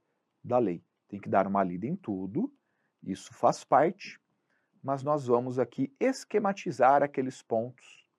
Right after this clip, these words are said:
mais importantes e aqueles que realmente precisam aí de um pouquinho maior de explicação. Vamos lá, vamos trocar uma ideia acerca de duas coisas que,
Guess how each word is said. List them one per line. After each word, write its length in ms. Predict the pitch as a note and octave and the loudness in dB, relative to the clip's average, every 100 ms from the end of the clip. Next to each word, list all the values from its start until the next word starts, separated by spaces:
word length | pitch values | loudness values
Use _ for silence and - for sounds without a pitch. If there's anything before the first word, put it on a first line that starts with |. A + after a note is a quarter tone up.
| _ _ _ _ _ _ - | _ _ _ _ _ _ -8
mais 300 | A#2 A#2+ A#2 | -2 -2 -4
importantes 720 | C#3 F#3+ A#3+ E3 F3 - - | -4 -2 0 -2 -4 -4 -8
e 40 | |
aqueles 320 | - - C3 - | -6 -2 -4 -4
que 100 | C3+ | -4
realmente 300 | C3+ A#2+ - | -4 -4 -4
precisam 460 | B2 - A#2 G#2 | -6 -4 -6 -2
aí 160 | B2 - _ _ - | -4 -6 _ _ -14
de 140 | A#2 | -12
um 80 | A2+ | -4
pouquinho 520 | B2+ B2 - G2+ A2+ | 0 0 0 -6 -4
maior 320 | A2+ G#2 F#2+ | -2 -2 -4
de 60 | F2+ | -6
explicação. 640 | - G#2 A#2+ - - - - _ _ _ - | -10 -8 -8 -8 -10 -14 -20 _ _ _ -12
Vamos 420 | C#3+ G#3+ B3 E3 | 2 4 6 2
lá, 140 | - - _ _ _ | -2 -6 _ _ _
vamos 200 | A#3+ C#4+ | 0 2
trocar 320 | - F3 D3+ | 2 4 4
uma 140 | A2 D#2+ | 4 2
ideia 400 | D#2 A2 D2+ - _ _ _ - | 4 6 4 -2 _ _ _ -6
acerca 540 | A#2 - C3+ C3+ B2 | -6 0 0 0 -2
de 120 | B2 | -4
duas 500 | B2+ B2+ B3 C4 - | -6 -4 2 2 0
coisas 520 | - D#3 D#3+ D3+ D#3 | -2 2 2 0 -8
que, 160 | - F#3 | -12 -14